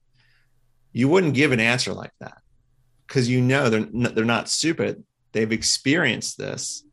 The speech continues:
So you gotta answer the question.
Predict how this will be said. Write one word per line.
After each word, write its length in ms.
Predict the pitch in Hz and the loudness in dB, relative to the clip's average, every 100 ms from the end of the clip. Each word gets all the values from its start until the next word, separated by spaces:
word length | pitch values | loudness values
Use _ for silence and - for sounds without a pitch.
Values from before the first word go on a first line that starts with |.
| _ _ _ _ _ _ _ - | _ _ _ _ _ _ _ -14
So 380 | - - 120 | -6 0 2
you 180 | 120 131 | 4 2
gotta 260 | 143 139 - | 2 0 0
answer 360 | 127 127 135 | 0 0 -2
the 100 | 113 | -4
question. 460 | 107 - 131 - - | -6 -6 -6 -8 -12